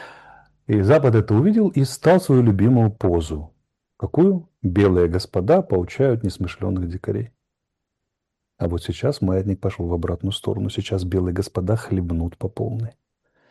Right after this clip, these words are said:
И это всё просто исторически справедливо. Другое дело, что вы совершенно правы, и не весь Запад можно обвинять. Запад очень разный.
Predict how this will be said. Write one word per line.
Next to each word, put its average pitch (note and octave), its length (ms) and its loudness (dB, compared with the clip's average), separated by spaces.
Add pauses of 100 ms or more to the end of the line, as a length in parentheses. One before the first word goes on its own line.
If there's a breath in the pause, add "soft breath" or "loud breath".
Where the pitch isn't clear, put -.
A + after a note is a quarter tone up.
(100)
И F#2+ 160 2
это G#2 260 4
всё - 320 -2 (100)
просто G#2 480 0
исторически F#2+ 840 -2
справедливо. G#2 640 -6 (720 loud breath)
Другое C3+ 360 4
дело, E3+ 180 6
что D3+ 140 2
вы D3+ 60 4
совершенно D#3 400 2
правы, D3 360 6
и A2+ 120 4
не A#2 180 6
весь B2 220 6
Запад E2+ 360 0
можно D#2+ 340 -2
обвинять. D#2 420 -4
Запад G2+ 340 2
очень G2 240 0
разный. G#2+ 480 0